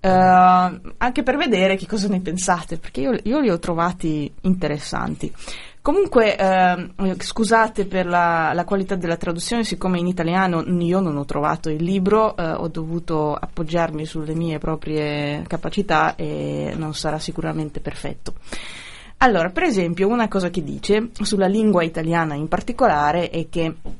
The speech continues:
li divertiva lo, eh, eh, l'idea paradossale che i quotidiani italiani fossero scritti in italiano,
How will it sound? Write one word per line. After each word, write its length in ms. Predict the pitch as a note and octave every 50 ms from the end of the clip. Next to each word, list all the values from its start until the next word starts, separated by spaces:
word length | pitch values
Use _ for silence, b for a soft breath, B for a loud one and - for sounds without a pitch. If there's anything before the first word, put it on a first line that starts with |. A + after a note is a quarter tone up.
| - - - - - - -
li 180 | - G3+ G#3 B3
divertiva 880 | A#3+ C#4+ A#3+ A#3+ B3 B3 - D4+ D4 C#4+ C4 A3+ G3 F#3 F3+ F3 E3+ - -
lo, 180 | G3+ A#3 A3+ - -
eh, 560 | - F#3+ F3+ F3 E3+ E3 D#3+ D#3+ D#3+ D#3 - -
eh, 220 | - F3+ E3 D#3+
l'idea 540 | C3 E3 A#3 A#3+ G#3+ F3+ D#3 D3 D3 E3 F3+
paradossale 960 | - - C#4 D4+ B3+ G3 G#3 G#3+ - - - - F3+ D#3 C3+ C#3+ D3 E3+ F#3
che 100 | F#3+ A#3
i 80 | A3+ G#3+
quotidiani 560 | - D4 C#4+ - C#4 A#3+ D4 E4 F4 D#4+ B3
italiani 640 | G#3 G#3 G#3 A#3 D#4 G#4 G#4 G4+ G4+ G4+ G4 G4 - - -
fossero 380 | - - C#4+ C#4+ - C4+ A3
scritti 360 | G#3+ - - B3 B3 - A#3
in 80 | A3 G#3+
italiano, 640 | G3+ F#3+ - E3+ E3 D#3 D3 C#3+ D3 C#3+ D3+ D3+